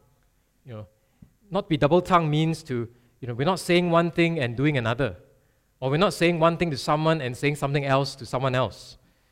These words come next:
No, we are speaking with integrity, with truthfulness, not double-tongued.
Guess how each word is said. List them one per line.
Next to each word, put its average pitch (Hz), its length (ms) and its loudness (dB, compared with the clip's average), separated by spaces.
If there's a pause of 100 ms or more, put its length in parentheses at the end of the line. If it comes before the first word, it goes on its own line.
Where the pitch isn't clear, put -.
(240)
No, 127 80 -8
we 123 180 -4
are 127 360 0 (240)
speaking 175 480 -4
with 131 160 -4
integrity, 120 680 -4 (540)
with 120 160 -8
truthfulness, 131 800 -6 (420)
not 143 160 -8
double-tongued. 117 520 -6